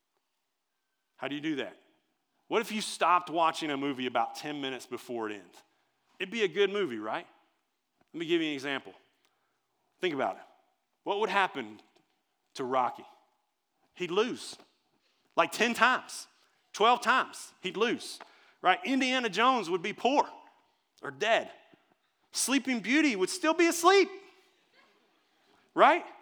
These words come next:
Ernest would never have saved Christmas. Tommy Boyd be in jail. Listen, if we stop the story of Jesus when he dies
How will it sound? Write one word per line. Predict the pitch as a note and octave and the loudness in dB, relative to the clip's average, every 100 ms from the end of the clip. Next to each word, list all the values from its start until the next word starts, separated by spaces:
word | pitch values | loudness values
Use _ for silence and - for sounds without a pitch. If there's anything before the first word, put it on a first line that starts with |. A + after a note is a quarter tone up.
| _ _ _ | _ _ _
Ernest | B3 D4+ E4+ E4 - - - | 6 6 6 4 -2 -10 -10
would | D3+ E3+ | -4 -2
never | F#3 A3 A3+ | 4 4 2
have | G3+ - | -2 -2
saved | G3+ F#3+ F#3+ | -2 -2 -2
Christmas. | G3+ - A#2+ - - - _ _ _ _ - _ _ _ _ _ _ - - _ _ - | -8 -6 -10 -10 -12 -16 _ _ _ _ -20 _ _ _ _ _ _ -20 -20 _ _ -6
Tommy | E3 E3+ D#3 | -2 0 0
Boyd | D#3+ D#3+ C3+ | 2 2 2
be | E3 | -2
in | D3 | -4
jail. | D3+ E3 A2 - _ _ _ _ _ _ _ _ _ _ - - | -2 -2 -4 -8 _ _ _ _ _ _ _ _ _ _ -20 -14
Listen, | F#3+ - D3+ | -10 -8 -10
if | - | -8
we | G#3 G3 _ _ | -10 -10 _ _
stop | - - - G3 G#3 E3+ | -10 -6 2 4 2 0
the | |
story | D#3+ - G3 F3+ | -4 0 2 4
of | D#3 | 2
Jesus | C3+ G3+ F#3 D#3 D#3 | -2 -6 -6 -8 -8
when | D#3+ | -8
he | D#3+ | -6
dies | D#3+ F3+ F#3+ D3 B2 | 0 2 2 -2 -6